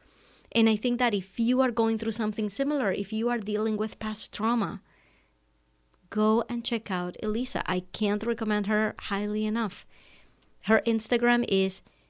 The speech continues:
"Your Best Moment Is Now." All together, no dashes, no underscores. Your Best Moment Is Now. Or you can go to her website,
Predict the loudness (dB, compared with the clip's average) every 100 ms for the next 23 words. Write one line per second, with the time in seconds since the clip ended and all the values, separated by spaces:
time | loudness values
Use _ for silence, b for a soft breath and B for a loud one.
0 | b 0 6 6 6 2 -2 -2 -4 -4
1 | -4 -2 0 0 -2 -4 -2 -2 -2 -6
2 | 0 2 2 2 0 -2 _ _ _ _
3 | _ _ _ _ 2 4 4 4 4 4
4 | 2 -2 -4 -2 0 2 2 2 0 0
5 | 0 0 0 0 0 -2 2 2 2 -4
6 | _ 0 4 6 4 2 0 -2 -4 -2
7 | 0 0 -2 -4 -4 -2 -2 0 -2 -4
8 | B B B B B B 10 10 8 2
9 | 2 2 2 2 2 2 0 -6